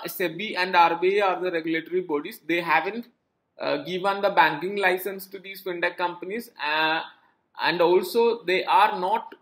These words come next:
uh, supporting the entire activities of the fintech. Uh, means some of the fintech companies have given the proposal, but these,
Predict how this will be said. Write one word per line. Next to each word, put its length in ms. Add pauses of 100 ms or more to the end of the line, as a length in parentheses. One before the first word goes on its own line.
uh, 340
supporting 840
the 180 (120)
entire 680
activities 680
of 100
the 100
fintech. 400 (300)
Uh, 200
means 280
some 200
of 200
the 80
fintech 220
companies 380
have 200
given 300
the 80
proposal, 520 (380)
but 360
these, 340